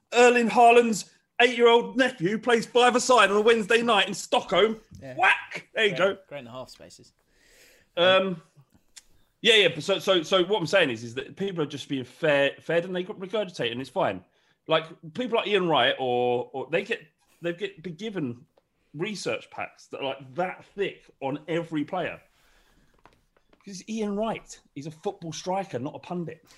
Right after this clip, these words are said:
Speaker 2: Do you, do you know what's terrible is I've completely forgotten the point I was gonna make. <laughs>
Speaker 1: Yeah.
Speaker 2: What was the point? There was, like, hang on, there was two, so there's, oh, bollocks, what is it? Oh, no, that was it, that was it, that was it, that was it. So there's that, there's that Ro-, there's that Robbie one where you use,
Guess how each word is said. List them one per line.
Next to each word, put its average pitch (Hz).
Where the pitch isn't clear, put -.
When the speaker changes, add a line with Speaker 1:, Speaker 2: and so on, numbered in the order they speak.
Speaker 2:
Do 170
you, 170
do -
you -
know 185
what's 160
terrible 170
is 120
I've 113
completely 147
forgotten 131
the 131
point 143
I -
was 117
gonna 127
make. -
<laughs> 208
Speaker 1:
Yeah. -
Speaker 2:
What 285
was -
the 370
point? -
There 196
was, -
like, 214
hang 202
on, 147
there 139
was 135
two, 233
so -
there's, 180
oh, 156
bollocks, 165
what 180
is 185
it? 117
Oh, 214
no, 285
that 302
was 202
it, 190
that 196
was 160
it, 151
that 147
was 117
it, 107
that 107
was 107
it. 95
So 202
there's 185
that, 170
there's 160
that 180
Ro-, 196
there's 185
that 190
Robbie 180
one 135
where 131
you 131
use, 131